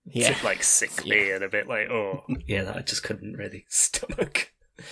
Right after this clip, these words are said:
Speaker 1: Oh,
Speaker 2: How about
Speaker 1: man.
Speaker 2: you, Ben?
Speaker 1: No, I mean, the main one, the only one I wrote down was Sweatsuit Cocktail.
Speaker 2: Yeah.
Speaker 1: And I'm, I'm struggling to, s-, to, to say it. I think it's the,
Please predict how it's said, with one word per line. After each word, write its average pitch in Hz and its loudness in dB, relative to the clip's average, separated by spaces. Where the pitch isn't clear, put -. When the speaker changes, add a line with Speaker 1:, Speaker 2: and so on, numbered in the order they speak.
Speaker 1:
Oh, 131 -12
Speaker 2:
How 123 -2
about 110 0
Speaker 1:
man. 104 -4
Speaker 2:
you, 117 -2
Ben? - -10
Speaker 1:
No, 135 6
I 131 8
mean, 151 6
the 147 4
main 143 6
one, 123 -2
the 131 2
only 131 4
one 110 0
I 98 0
wrote 101 -2
down - -2
was - -2
Sweatsuit - -4
Cocktail. - -6
Speaker 2:
Yeah. - -6
Speaker 1:
And 98 0
I'm, - -4
I'm 127 4
struggling 117 0
to, - -8
s-, - -8
to, 123 0
to 131 -2
say 110 -4
it. - -4
I 160 -2
think 254 6
it's 208 4
the, 202 8